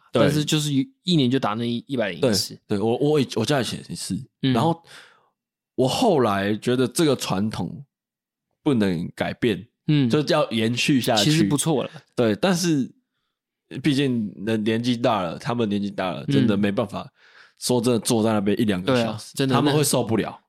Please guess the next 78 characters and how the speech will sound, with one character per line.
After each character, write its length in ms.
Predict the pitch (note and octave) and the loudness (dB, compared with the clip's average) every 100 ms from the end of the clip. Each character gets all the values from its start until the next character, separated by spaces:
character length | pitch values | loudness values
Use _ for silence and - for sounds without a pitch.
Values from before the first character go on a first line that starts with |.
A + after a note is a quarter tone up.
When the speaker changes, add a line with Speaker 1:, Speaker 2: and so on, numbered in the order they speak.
| - | -4
Speaker 2:
对 140 | B2 | -2
啊。 240 | G#2+ G2 A#2+ _ - | -2 -4 -12 _ -6
Speaker 1:
对， 140 | G2 | -4
然 120 | F#2+ | 0
后 120 | A2 C#3 | 0 0
后 60 | |
来 160 | G2+ F2+ - | 0 -2 -8
我 120 | - G#2+ | -4 -4
就， 220 | - C3+ | -2 0
我 100 | B2 | 0
就， 340 | G2 D#3+ D#3+ | 2 0 2
我 120 | - A2+ | 0 0
几 180 | D3+ | 2
乎 100 | D#3 | 2
每 180 | D3+ G#2+ | 2 0
年 180 | G2 G2 | 0 0
都 140 | A2+ | 0
许 200 | A#2+ - | 0 -2
愿 200 | F2+ G#2 | 0 0
说， 220 | F#2+ G2+ F#2 | 0 -2 -2
我 120 | F#2+ | -2
家， 200 | A2 A2 | -2 -2
我 80 | G#2 | -2
们 160 | G#2 | -2
家 140 | G#2 A2+ | -2 -2
什 100 | G#2 | -4
么 60 | |
时 100 | F#2+ F#2+ | -6 -2
候 100 | G2 | -2
要 60 | |
打 180 | F#2+ - | -4 -8
麻 160 | F#3+ - | -10 -12
将？ 160 | - - _ | -16 -20 _
Speaker 2:
嗯。 280 | C3 A3+ G#2 - _ _ _ _ | -2 -2 -4 -12 _ _ _ _
Speaker 1:
然 100 | G2+ | -4
后 80 | G#2 | -2
是 80 | A2+ | 0
跟 200 | G#2+ G#2+ | 0 0
家 180 | G2 F#2 | 0 -2
人 80 | |
打。 40 | E2 | -2
Speaker 2:
他 40 | |
们 100 | B3+ | -2
应 60 | C4+ | -2
该 80 | C4+ | -2
以 80 | |
前 100 | D3+ | -2
都 120 | D3+ G#3 | -2 -2
打 180 | A2+ | -4
一 140 | A2+ A2+ | -6 -6
将， 340 | - E3 A2+ | -4 -2 -4
对 100 | A2+ | -8
不 60 | A2 | -10
对？ 180 | A2 A2+ _ _ | -10 -12 _ _
Speaker 1:
不 120 | D#3+ | -6
止 340 | D#3 - F#2 E2+ | -4 -4 -2 -4
哦。 220 | F2 A#2+ | -6 -4
Speaker 2:
哦。 380 | D3 D3+ D#3+ A#2 - | 0 2 2 0 -4
Speaker 1:
我， 100 | - | -4
他 80 | D3+ | -2
们 80 | C3+ | 0
以 20 | |
前 80 | C3+ | 0
都 40 | |
打 120 | C#3+ | 0
到 80 | A#2 | 0
天 300 | A#2+ C3+ A#2+ | 0 0 0
亮 180 | C3 A2 | 2 2
那 80 | G#2 | 0
种， 260 | G2+ - C3+ | -2 -4 -10
Speaker 2:
我 60 | C#3+ | -4
靠， 340 | C#3+ F3 E3 | 0 0 4
Speaker 1:
很 80 | A3+ | 4
屌 120 | C#4+ | 6
欸。 40 | |
Speaker 2:
好 240 | - F#3+ D3 | 4 4 2
猛 80 | C#3+ | 2
哦。 320 | C3 A2+ | 0 -2